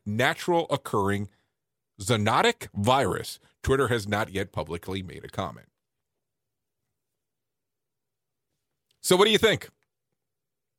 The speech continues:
We talk about this. We talk about algorithms all the time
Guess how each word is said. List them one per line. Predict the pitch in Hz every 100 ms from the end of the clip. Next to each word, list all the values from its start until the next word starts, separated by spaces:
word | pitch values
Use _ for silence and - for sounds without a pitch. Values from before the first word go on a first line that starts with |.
| _ _ _ _ _ _ _ _ _ _
We | 110 165
talk | 139 190 233
about | - 113 82 -
this. | 101
We | -
talk | - 147 147
about | 131 127 113
algorithms | 113 123 113 117 110 107
all | 120
the | 95
time | - 131 123 92